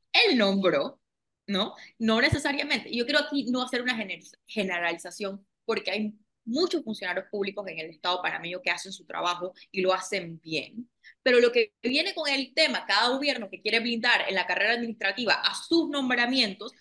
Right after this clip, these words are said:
que no necesariamente se contrataron con parámetros objetivos, ni son las personas más idóneas para esos puestos.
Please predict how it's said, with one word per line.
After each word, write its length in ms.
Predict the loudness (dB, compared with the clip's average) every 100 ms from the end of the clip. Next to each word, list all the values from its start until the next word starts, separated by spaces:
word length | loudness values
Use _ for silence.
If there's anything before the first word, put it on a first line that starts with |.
| -18 -4
que 140 | 0
no 220 | 2 2
necesariamente 840 | 0 -4 -4 -2 -2 -2 -4 -6 -8 _
se 280 | -12 -4 0
contrataron 680 | 0 -2 -6 0 2 2 -2
con 200 | -4 -2
parámetros 500 | -2 -2 -4 -8 -10 -6
objetivos, 880 | -6 -4 -8 -2 -4 -4 -20 -20 _ -2
ni 140 | 2 2
son 160 | 2
las 100 | 0
personas 320 | -2 -2 0
más 160 | 2 2
idóneas 440 | 2 2 2 0
para 180 | 0 -4
esos 180 | -4 -4
puestos. 640 | -2 -2 -4 -20 -20 -20